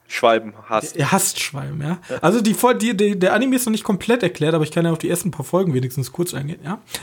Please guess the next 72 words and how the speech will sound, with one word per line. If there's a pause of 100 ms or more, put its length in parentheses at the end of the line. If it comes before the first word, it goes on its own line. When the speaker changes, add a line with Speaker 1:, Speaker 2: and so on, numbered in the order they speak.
(140)
Speaker 2:
Auf
jeden
Fall
Speaker 1:
Hat
Speaker 2:
die
Speaker 1:
das
noch
Speaker 2:
ganze
Speaker 1:
nicht
komplett
geguckt,
oder?
Speaker 2:
Ich
kann
ihn
noch
nicht
komplett
gucken,
weil
noch
nicht
alle
Folgen
draußen
sind. (280)
Speaker 1:
Ach,
die
haben
immer
so
ein,
so
Speaker 2:
Ja,
Speaker 1:
eine
Speaker 2:
ist
vierundzwanzig
Speaker 1:
Folge
pro
Speaker 2:
Folgen
Speaker 1:
Woche.
Speaker 2:
lang,
ich
habe
sechs
bis
jetzt
gesehen.
Und
ich
erzähle
jetzt
mal
aus
den
ersten
zwei
so
kurz,
damit
man
sich
da
so
reinfindet. (580)
Auf
jeden
Fall, (500)
die
Welt
ist
versteinert.